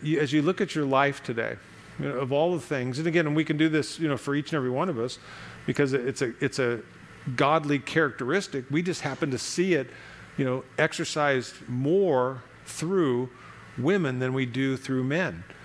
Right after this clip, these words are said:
Those godly characteristics of tenderness, that God would make us all tender-hearted. But especially, you know, as a, as a woman today, don't ever let the world rob you of that,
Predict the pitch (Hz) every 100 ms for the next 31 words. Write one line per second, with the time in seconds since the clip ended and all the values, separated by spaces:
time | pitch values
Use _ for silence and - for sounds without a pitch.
0 | - - - - - - - - - -
1 | 127 127 156 147 147 135 156 147 - 151
2 | 147 113 - 107 - - 147 156 131 98
3 | 82 - - - - 123 120 139 139 135
4 | 127 131 127 - 160 135 110 - - -
5 | - - 143 135 131 107 143 151 - 160
6 | 160 - 208 220 165 139 139 143 135 139
7 | 135 143 131 143 139 135 127 143 170 135
8 | 143 135 113 160 175 170 147 160 165 151
9 | 147 131 135 131 113 120 123 127 117 117
10 | 110 117 113